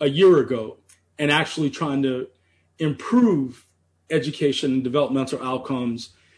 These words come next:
improve our ability, uh, to learn and work and think together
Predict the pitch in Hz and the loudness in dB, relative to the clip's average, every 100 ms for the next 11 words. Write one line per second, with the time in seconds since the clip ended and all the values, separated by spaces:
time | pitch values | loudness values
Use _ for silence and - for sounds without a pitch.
0 | _ - 156 151 - 214 233 185 131 123 | _ -8 -4 -4 0 2 4 4 0 -4
1 | - _ 143 143 131 151 143 135 127 123 | -16 _ 2 4 4 4 4 4 0 -2
2 | - _ _ _ _ _ - 135 135 - | -8 _ _ _ _ _ -4 -2 -2 -2
3 | 170 139 156 156 156 156 139 135 123 147 | -2 0 2 2 0 -2 -2 -2 2 2
4 | 151 143 139 - - _ _ 143 131 - | 2 -2 -2 -16 -20 _ _ -8 -8 -6
5 | - 160 - - 139 139 147 143 139 | 0 0 -2 -6 -2 2 2 0 -4